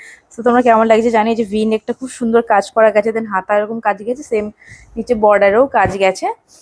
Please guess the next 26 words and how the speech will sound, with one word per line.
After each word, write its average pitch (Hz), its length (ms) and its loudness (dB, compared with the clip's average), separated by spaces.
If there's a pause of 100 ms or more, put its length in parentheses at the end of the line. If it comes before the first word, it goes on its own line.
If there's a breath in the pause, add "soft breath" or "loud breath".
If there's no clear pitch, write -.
(120)
তো - 140 -20
এটা 226 120 -4
ভি 208 220 -6
নেকেরটা 226 380 -2
একটা 240 180 -6
নিয়েছি। 233 400 -4 (1900 loud breath)
আর 240 100 2
একটা 226 280 2
আমি 254 180 -2 (200)
<clears throat> - 800 -2
কটনের 262 500 2
থ্রি 254 160 -4
পিস 254 260 -8
নিয়েছি, 240 300 0
কারণ 240 200 2
এদের 226 200 0
এখানে 247 220 -2
প্রচণ্ড 285 560 -4
গরম, 262 360 2
কটন 220 360 0
ছাড়া 254 200 -2
অন্য 247 200 -2
কিচ্ছু - 400 -16
পরা 202 220 2
যায় 170 280 0
না। 180 80 -16